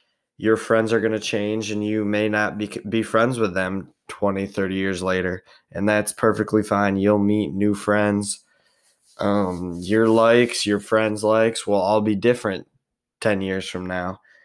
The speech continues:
and your wants will all be different. Maybe, "Oh, we're all gonna go to the same college." That's what you guys think in high school. No, it doesn't work <laughs> like that.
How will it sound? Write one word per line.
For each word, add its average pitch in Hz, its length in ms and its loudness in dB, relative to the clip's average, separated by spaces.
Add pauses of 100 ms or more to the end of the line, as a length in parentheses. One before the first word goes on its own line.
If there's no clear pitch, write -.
(220)
and 101 460 2
your 107 180 4
wants 104 460 2
will 95 80 2
all 95 120 2
be 95 100 -2
different. 98 360 -6
Maybe, 101 300 2
"Oh, 101 200 4
we're 101 260 4
all 107 140 4
gonna 101 200 -2
go 104 140 0
to 101 80 0
the 95 60 -4
same 98 280 -4
college." 95 800 -4
That's 98 200 0
what 98 180 -4
you 95 80 -2
guys 92 260 0
think 104 360 -2
in 92 120 -4
high 104 180 2
school. 92 260 -8
No, 95 360 -2 (300)
it 113 100 2
doesn't 110 300 4
work 107 240 0
<laughs> - 0 -
like 110 240 0
that. 107 400 -2